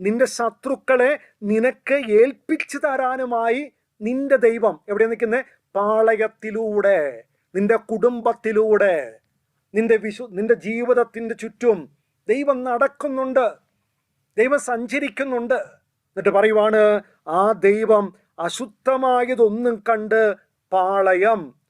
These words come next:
കുടുംബം, വ്യക്തിജീവിതം വിട്ടുപോകാതിരിക്കാനായി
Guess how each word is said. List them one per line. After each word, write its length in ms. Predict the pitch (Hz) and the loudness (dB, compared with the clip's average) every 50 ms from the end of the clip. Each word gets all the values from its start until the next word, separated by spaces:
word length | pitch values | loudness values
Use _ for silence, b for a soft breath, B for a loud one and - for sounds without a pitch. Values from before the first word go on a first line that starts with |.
| _ _ _ _ - | _ _ _ _ -14
കുടുംബം, 800 | 214 208 160 214 214 208 196 185 175 220 226 233 220 185 139 - _ _ _ _ _ _ | -14 -6 -2 0 0 0 -2 -6 0 2 2 2 2 0 -8 -14 _ _ _ _ _ _
വ്യക്തിജീവിതം 920 | - 208 208 - _ - 156 - - 208 208 202 208 202 220 233 214 - - _ _ _ _ _ | -2 -2 -2 -2 _ -12 -12 -8 -6 -8 -4 -2 0 2 2 0 0 -2 -10 _ _ _ _ _
വിട്ടുപോകാതിരിക്കാനായി 1900 | 151 196 214 - _ - 226 220 - 208 208 214 214 208 214 214 220 - 196 208 214 240 214 _ - 226 226 226 233 226 220 220 226 233 269 311 330 277 | -8 -8 -8 -8 _ -2 -2 0 2 4 4 6 4 4 2 0 0 -2 -4 -6 -6 -8 -10 _ -2 -2 0 0 2 2 2 2 4 4 2 2 0 -2